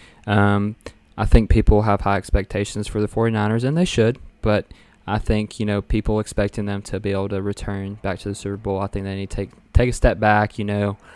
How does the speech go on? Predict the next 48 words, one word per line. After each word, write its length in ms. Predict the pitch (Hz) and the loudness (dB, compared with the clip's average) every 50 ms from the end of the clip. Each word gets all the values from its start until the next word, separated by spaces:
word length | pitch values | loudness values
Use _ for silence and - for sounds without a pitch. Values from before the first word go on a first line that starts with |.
| - - _ _ _ _ | -20 -20 _ _ _ _
I 80 | 110 110 | 2 4
think 260 | - - 123 113 - _ - _ | 4 4 4 2 -4 _ -2 _
p-, 80 | - - - _ _ - | 0 0 0 _ _ -4
them 260 | 101 123 143 156 160 | 2 4 4 4 6
in 60 | 143 | 4
the 80 | 131 117 | 2 2
same 240 | - 147 139 135 | 4 4 4 4
division 400 | 127 120 113 120 123 123 120 117 | 4 6 6 6 6 6 6 4
with 100 | 110 110 | 2 2
the 60 | 101 104 | 2 -2
Seahawks, 560 | - - 117 110 107 104 98 101 101 - - | -2 0 0 0 2 2 0 -2 -2 -2 -4
at 140 | 101 95 101 | -2 -2 -2
least, 280 | 104 104 104 - - | -4 -4 -4 -6 -8
you, 180 | 110 104 104 101 107 | -10 -10 -10 -10 -10
you 100 | 110 107 | -10 -8
know, 280 | 104 101 101 101 107 - - _ _ _ _ _ _ | -6 -6 -8 -8 -10 -14 -18 _ _ _ _ _ _
I 120 | - 107 110 | -6 -4 0
wouldn't, 400 | 107 107 101 80 - 101 98 - | 0 0 -2 -2 -8 -16 -10 -6
I 100 | 110 110 | -4 -2
wouldn't 260 | 110 107 101 101 104 | -2 -2 -4 -4 -6
give 160 | 107 104 104 | -6 -6 -6
'em 100 | 104 104 | -6 -6
too 240 | - - 117 113 107 | -4 -2 -2 -2 -2
much 260 | 104 101 - - - | -2 -6 -6 -8 -10
credit, 400 | - - 101 104 104 107 - - | -6 -4 -4 -2 -4 -4 -6 -8
you 100 | 113 107 | -10 -10
know, 140 | 107 104 107 | -8 -8 -8
so. 380 | - - - 104 101 104 107 - - - - _ _ _ _ _ _ _ _ _ _ _ _ _ _ _ | -8 -6 -6 -6 -6 -6 -10 -12 -18 -20 -20 _ _ _ _ _ _ _ _ _ _ _ _ _ _ _
But 160 | 120 113 104 | -4 0 2
those 180 | 117 131 143 - | 2 2 2 0
are 60 | 156 | 0
my 160 | 135 135 135 | 0 0 0
three 200 | - - 135 127 | 2 0 0 4
teams, 320 | - - 127 135 131 117 | 4 4 4 4 -2 -2
really, 380 | 113 110 123 135 127 113 110 113 117 | -2 0 0 2 2 0 0 -2 -6
so 260 | - - - 104 104 | -10 -8 -6 -4 -4
that's, 340 | 104 107 113 120 - - - - - | -2 -4 -4 -4 -6 -12 -16 -16 -12
we'll, 300 | 98 113 117 123 - - - | -8 -8 -8 -8 -8 -10 -6
it'll 180 | - 120 120 | -4 -2 0
be 100 | 110 120 | 0 0
interesting 420 | 117 117 - - - - 120 110 110 | 0 -2 -6 -10 -10 -8 -8 -6 -4
how, 240 | 113 107 107 107 | -4 -2 -2 -2
uh, 220 | 104 107 107 104 104 | -2 -2 -2 -4 -4
see 160 | - - 120 | -6 -4 -4
how 140 | 110 110 98 | -2 -2 -4
it 40 | - | -4
plays 240 | - 107 107 104 | -4 -6 -4 -4
out. 300 | 110 107 110 107 107 - | -4 -4 -4 -6 -6 -10